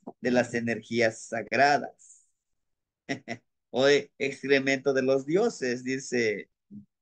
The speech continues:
dicen los hispano, los occidentales, ¿no? El otro, ensoñar y viajar a Mictlampa.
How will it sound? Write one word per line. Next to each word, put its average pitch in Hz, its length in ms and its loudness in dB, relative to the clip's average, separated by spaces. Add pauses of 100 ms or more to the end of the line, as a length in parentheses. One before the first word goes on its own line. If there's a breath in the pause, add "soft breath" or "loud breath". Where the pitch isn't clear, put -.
(280)
dicen 127 460 -2
los 117 500 0 (240)
hispano, 123 1000 0
los 135 180 0
occidentales, 135 840 2
¿no? - 200 -4 (1160)
El 165 200 4
otro, 196 400 4
ensoñar 185 680 4
y 233 100 0
viajar 160 640 2
a 160 60 -16
Mictlampa. 160 680 -6